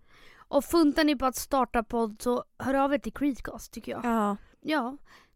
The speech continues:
Speaker 1: det är nog det, mm, podd... Vad säger man, agency som, eh, som rullar på som vanligt
Speaker 2: Otroliga
Speaker 1: just nu.
Speaker 2: är de. Mm.
Speaker 1: Otroliga.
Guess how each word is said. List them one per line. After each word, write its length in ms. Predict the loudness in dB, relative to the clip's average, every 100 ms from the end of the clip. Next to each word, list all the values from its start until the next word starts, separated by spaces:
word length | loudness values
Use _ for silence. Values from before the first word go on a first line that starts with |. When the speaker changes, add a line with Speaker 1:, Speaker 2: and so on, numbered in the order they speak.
| _
Speaker 1:
det 100 | -2
är 60 |
nog 280 | 0 -2 -4 -4
det, 180 | -2 -2
mm, 320 | -4 -6 -12 -18 _ _ _ _ _
podd... 340 | -8 -6 -8 -12 -12 -10 -12 -14 _ _ _ _
Vad 100 | -14
säger 140 | -4 -4
man, 260 | -4 -8 -14 -6
agency 540 | -6 -4 -8 -8 -12 -18 -20
som, 460 | -8 -4 -2 -2 -2
eh, 180 | -4 -8 -16 _ _ -20 -14
som 400 | -6 -4 -4 -2
rullar 240 | 0 -2
på 300 | -4 -6 -6 -8
som 220 | -8 -6
vanligt 360 | -6 -6 -6 -4
Speaker 2:
Otroliga 460 | -4 -2 -2 0
Speaker 1:
just 80 | -2
nu. 40 | -4
Speaker 2:
är 20 |
de. 160 | -6 -8 -12 -10
Mm. 300 | -4 -2 -2
Speaker 1:
Otroliga. 540 | -4 -8 -12 -10 -16